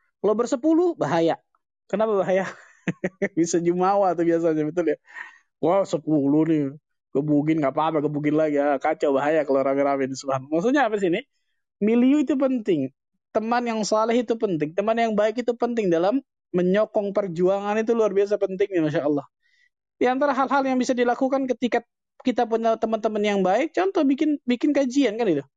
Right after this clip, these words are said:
Bikin kajian, yang kajian tersebut bisa mewadahi para pemuda dan lain sebagainya. Atau bikin daurah khusus pemuda dan lain sebagainya, kan gitu.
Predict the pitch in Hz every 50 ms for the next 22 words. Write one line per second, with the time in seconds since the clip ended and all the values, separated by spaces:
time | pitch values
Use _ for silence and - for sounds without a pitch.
0 | _ _ _ _ _ _ _ _ - - 185 180 190 190 190 175 165 156 151 156
1 | 160 180 190 196 202 196 196 196 185 165 160 165 170 160 156 160 156 156 151 156
2 | 156 - - 170 175 190 185 - 160 151 - 175 190 220 - - - 165 160 151
3 | 151 156 151 156 156 156 - 151 156 151 - 147 151 156 165 170 170 185 180 165
4 | 160 160 170 175 160 - 156 147 151 160 165 170 175 180 185 185 185 180 190 208
5 | - _ _ - - - _ - 359 330 - 226 208 196 190 180 170 156 156 160
6 | 165 170 180 185 185 180 - 180 170 170 170 165 - 175 175 175 170 170 180 175
7 | 170 170 180 180 - - 170 156 160 165 175 180 180 180 180 180 180 185 - -
8 | 285 285 262 214 170 147